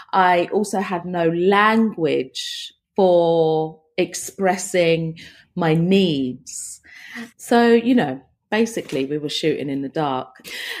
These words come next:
And <laughs> so, yeah, there was a lot wrong with it. And,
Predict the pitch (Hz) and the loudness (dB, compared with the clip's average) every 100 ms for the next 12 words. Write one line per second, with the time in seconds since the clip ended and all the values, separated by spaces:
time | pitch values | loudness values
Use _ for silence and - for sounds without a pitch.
0 | 277 214 196 196 202 196 - - - 415 | -4 2 2 2 0 -4 -8 -16 -2 0
1 | 392 359 - 427 - 285 254 339 269 269 | 0 -2 0 2 4 4 4 2 0 -4
2 | - - - - - - _ - - 294 | -6 -12 -20 -20 -20 -20 _ -20 -10 -4
3 | 269 269 262 320 339 415 415 440 440 359 | -2 -2 -2 -2 0 0 0 2 4 6
4 | 392 415 254 285 254 233 202 185 147 143 | 6 2 0 -2 0 -2 -2 -4 -2 -2
5 | - 226 233 240 | -2 0 0 0